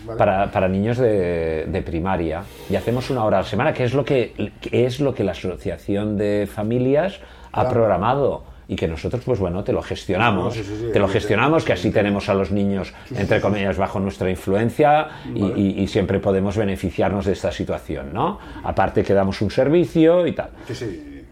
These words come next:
Speaker 2: Pero, pero es muy claro, una hora a la semana, que cuando llueve, bueno, sí, al interior y a pasar el rato, claro.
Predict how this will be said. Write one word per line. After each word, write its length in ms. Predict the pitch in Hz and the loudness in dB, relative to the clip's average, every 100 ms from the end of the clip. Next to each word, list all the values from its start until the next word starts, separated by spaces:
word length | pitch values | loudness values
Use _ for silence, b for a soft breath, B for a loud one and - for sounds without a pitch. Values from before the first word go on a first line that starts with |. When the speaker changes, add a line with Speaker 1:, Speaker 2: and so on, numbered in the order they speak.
| - | -6
Speaker 2:
Pero, 400 | 104 120 117 110 - - - - - | 4 6 6 4 -2 -20 -20 -12 2
pero 360 | 110 95 92 | 4 6 4
es 580 | 92 - 98 - 87 - | 2 0 0 0 -2 0
muy 220 | 90 107 | 0 0
claro, 420 | - 90 101 143 | 2 2 4 4
una 300 | 117 95 90 | 4 0 -2
hora 180 | 76 80 | -2 -2
a 20 | |
la 120 | 104 113 | -2 0
semana, 500 | 143 95 104 151 92 | 0 -2 -2 -2 -2
que 160 | 82 | -4
cuando 260 | 95 92 85 | -2 -2 -2
llueve, 540 | 82 87 92 131 147 | -4 -4 2 4 4
bueno, 320 | 117 95 107 | 2 0 0
sí, 240 | 110 - 98 | -2 2 2
al 180 | 101 98 | 4 2
interior 600 | 90 107 98 110 120 147 | 2 2 4 6 6 4
y 80 | 127 | 4
a 180 | 101 | 2
pasar 300 | - 98 104 | 0 2 4
el 140 | 101 90 | 4 4
rato, 340 | 107 - 120 | 2 2 2
claro. 520 | 110 139 120 92 87 | 4 4 4 0 0